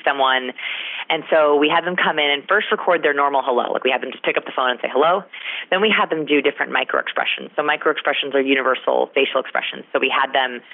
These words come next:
um, think about something that made them angry and then make an anger micro expression and then say hello.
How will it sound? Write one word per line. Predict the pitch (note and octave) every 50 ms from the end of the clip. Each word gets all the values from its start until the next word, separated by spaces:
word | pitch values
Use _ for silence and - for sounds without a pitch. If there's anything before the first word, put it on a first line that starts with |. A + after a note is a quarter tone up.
| - - - - - - -
um, | C#3+ C#3 C3 C3 B2+ B2+ B2+ B2+ C#3 E3+ F#3
think | - F3+ E3
about | E3+ E3 D#3 -
something | - D#3+ D3
that | C#3+ C3+
made | C#3 C3+ -
them | - C3+
angry | - C3+ D3 D#3+ G3 A#3 B3 A#3+
and | G#3+ F3
then | D#3 D3
make | C#3 B2+ -
an | -
anger | - - C3 C3 B2 B2+ B2 B2 B2+ -
micro | C3+ B2+ - - B2
expression | - - - - - - C#3
and | C3
then | C3 B2 A#2+ - -
say | B2+ A#2+ A#2+ A#2 - _
hello. | - - C3 C3 C3+ F3 A#3+